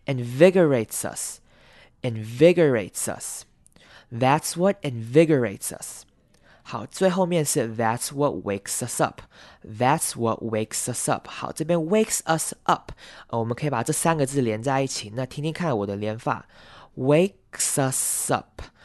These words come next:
也就是把wake后面的s跟us连在一起，再把us跟up也连在一起。Wakes us up, wakes us up。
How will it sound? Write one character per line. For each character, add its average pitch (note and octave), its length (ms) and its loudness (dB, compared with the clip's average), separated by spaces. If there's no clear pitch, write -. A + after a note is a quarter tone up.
也 B2 100 -6
就 D3 80 0
是 D#3+ 100 -2
把 A#2 180 2
wake C3 360 2
后 F#3 180 -4
面 E3 120 0
的 - 180 -4
s C#3+ 420 -4
跟 D3 180 0
us D3+ 360 -2
连 A#2 260 -6
在 D3 220 2
一 D3 60 0
起， - 260 -6
再 E3+ 120 -4
把 - 220 -2
us - 480 4
跟 C3+ 200 -2
up - 360 0
也 A2 140 -6
连 G#2 240 -4
在 B2 180 -2
一 B2 60 -2
起。 - 260 -6
Wakes D#3 600 2
us - 180 -2
up, - 260 -2
wakes C#3 680 -2
us - 220 -4
up。 - 340 -6